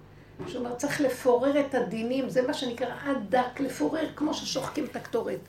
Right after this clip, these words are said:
דקה מן הדקה ולפזר. זה הפיזור שעשינו לתודעת עץ הדת. רב אושר היה אומר,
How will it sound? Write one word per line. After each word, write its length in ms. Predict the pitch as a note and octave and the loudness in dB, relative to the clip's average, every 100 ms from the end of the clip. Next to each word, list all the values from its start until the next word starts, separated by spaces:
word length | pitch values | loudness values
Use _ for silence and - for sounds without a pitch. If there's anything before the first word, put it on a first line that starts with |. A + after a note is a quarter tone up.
| - - - | -20 -20 -6
דקה 500 | - C4 - C#4 C#4+ C#4+ | -2 -2 0 4 6 6
מן 200 | C#4+ C4+ | 4 2
הדקה 560 | A#3+ G#3 A3 - C4 A#3+ | -2 -2 -2 0 0 0
ולפזר. 800 | A3 A3 - G3+ E3 F3 A3+ G3+ D#3+ - - - - | -4 -6 -6 -6 -4 -4 -2 -2 -6 -12 -20 -20 -16
זה 160 | G3+ A#3+ | -4 -4
הפיזור 380 | - B3 C#4 - | -2 -6 -4 -6
שעשינו 560 | - D4 - A3+ G3 | -6 -8 -8 -8 -6
לתודעת 500 | F3+ E3 F#3 F#3 F3 | -8 -8 -6 -6 -6
עץ 160 | - - | -8 -10
הדת. 280 | F3 E3+ D#3+ | -8 -8 -6
רב 180 | F3+ | -8
אושר 220 | G#3 F#3+ G3+ | -8 -8 -4
היה 180 | F#3+ | -4
אומר, 260 | F#3 F#3 F3+ | -4 -6 -8